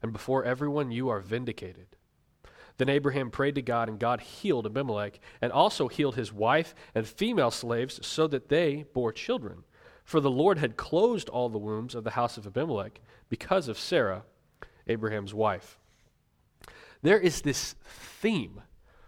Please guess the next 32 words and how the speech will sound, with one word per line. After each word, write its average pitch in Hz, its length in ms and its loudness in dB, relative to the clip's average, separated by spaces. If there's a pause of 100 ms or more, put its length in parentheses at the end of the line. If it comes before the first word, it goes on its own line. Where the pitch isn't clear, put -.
(140)
f-, - 200 -20 (140)
so 208 320 6
far, 156 320 4
the 110 80 -4
first - 300 2
twenty 226 340 4
chapters 185 460 6
of 117 80 -12
Genesis, - 600 -6 (500)
where 156 180 8
God 170 320 6
redeems 190 640 2
a 208 40 2
people 127 640 -2 (220)
out 151 160 6
of 165 100 2
a 131 60 0
sinful 202 600 4
culture, 123 600 -2
which 147 220 0
is 151 140 0
very 170 500 4
identical 170 480 4
to 127 40 -2
what's 135 160 -2
gonna 135 140 -2
happen 143 300 0
in 131 80 -4
Revelation. 123 500 0
Revelation 180 400 0
eighteen 151 380 -2
says, 127 360 2